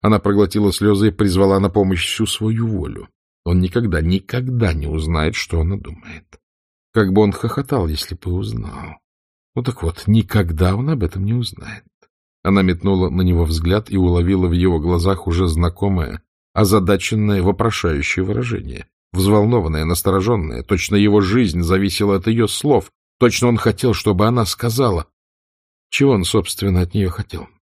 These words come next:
Чтобы она выставила себя в глупом свете, заголосила, дала ему повод посмеяться? Ну уж нет.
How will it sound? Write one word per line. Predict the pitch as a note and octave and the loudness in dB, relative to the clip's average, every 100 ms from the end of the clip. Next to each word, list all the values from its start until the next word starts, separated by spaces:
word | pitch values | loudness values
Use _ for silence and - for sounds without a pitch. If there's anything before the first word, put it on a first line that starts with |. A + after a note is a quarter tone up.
| _ - | _ -10
Чтобы | - A#2 G2+ | 0 2 4
она | G#2 F#2+ | 4 2
выставила | G2 - G#2+ G#2 | 0 -2 -2 -2
себя | F2+ G#2 | 0 0
в | F2 | 0
глупом | F#2+ A2 G#2 G2 | 0 0 0 -4
свете, | - F2 - - _ _ | -2 -2 -4 -12 _ _
заголосила, | F#2 A#2+ A2+ A#2 G#2+ - A2 A2+ | 2 4 6 4 2 0 -2 0
дала | A2 A2+ A2+ | 2 4 4
ему | A2+ | 2
повод | - A2+ A2 - | 2 2 2 0
посмеяться? | - C3+ D#3+ - - - _ _ | -4 -2 -4 -6 -8 -10 _ _
Ну | F#2+ | -10
уж | - - | -10 -12
нет. | - | -16